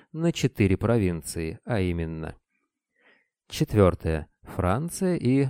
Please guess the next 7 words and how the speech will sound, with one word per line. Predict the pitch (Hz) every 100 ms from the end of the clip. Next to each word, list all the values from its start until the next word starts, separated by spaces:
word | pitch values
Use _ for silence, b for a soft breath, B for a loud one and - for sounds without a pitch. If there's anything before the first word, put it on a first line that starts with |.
| -
Овернь, | 117 104 95 92 95 92 85 - _
включая | - 104 98 - 92 87
Фландрию | - 107 117 98 90 87
и | 92 90 -
Нидерланды. | 98 98 120 123 98 82 80 80 - _ _ _ _ -
Пятое, | 107 87 85 80 - -
Нормандия. | 110 131 131 101 87 82 85 82